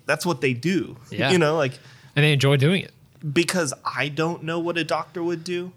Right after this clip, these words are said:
Speaker 1: doesn't mean that a doctor can't do anything.
Speaker 2: Mm-hmm.
Speaker 1: And I think we think about that with Scripture is, like, "How will Scripture answer my doubts?" Because we don't know what's in it. If you don't know what's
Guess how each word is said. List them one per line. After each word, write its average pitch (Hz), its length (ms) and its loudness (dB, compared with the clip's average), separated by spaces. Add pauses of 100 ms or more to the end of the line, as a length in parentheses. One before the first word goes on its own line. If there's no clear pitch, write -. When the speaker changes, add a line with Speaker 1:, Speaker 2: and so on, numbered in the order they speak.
(180)
Speaker 1:
doesn't 151 380 0
mean 143 320 -2
that 117 140 -2
a 117 40 -12
doctor 123 460 -4
can't 120 380 -6
do 120 320 -6
anything. 117 420 -8
Speaker 2:
Mm-hmm. 101 280 -12 (720)
Speaker 1:
And 131 120 2
I 139 80 0
think 180 240 -4
we 143 100 -2
think 196 260 -6
about 131 340 -2
that 110 300 -6
with 117 140 -8
Scripture 123 540 -4
is, - 240 -8
like, 107 240 -8 (360)
"How 160 280 0
will 165 160 -2
Scripture 127 800 -6 (160)
answer 120 360 -4
my 104 200 -8
doubts?" 98 600 -6 (560)
Because 127 240 -4
we 120 140 -4
don't 143 300 -4
know 135 120 -2
what's 117 320 -6
in 120 160 -6
it. - 140 -16 (960)
If 131 120 -2
you 147 60 0
don't 196 180 2
know 170 120 2
what's 127 180 0